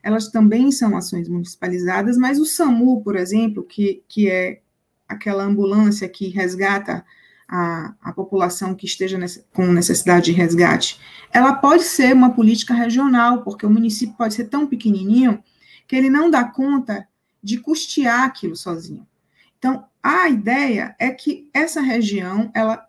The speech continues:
seja autossuficiente, mas pra isso acontecer,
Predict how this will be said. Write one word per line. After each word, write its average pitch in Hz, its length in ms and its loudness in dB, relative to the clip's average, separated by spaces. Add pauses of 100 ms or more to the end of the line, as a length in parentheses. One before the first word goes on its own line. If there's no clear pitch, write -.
(120)
seja 311 560 2
autossuficiente, 240 720 -6
mas 262 220 -4
pra 220 280 -4
isso 269 300 0
acontecer, 220 760 -4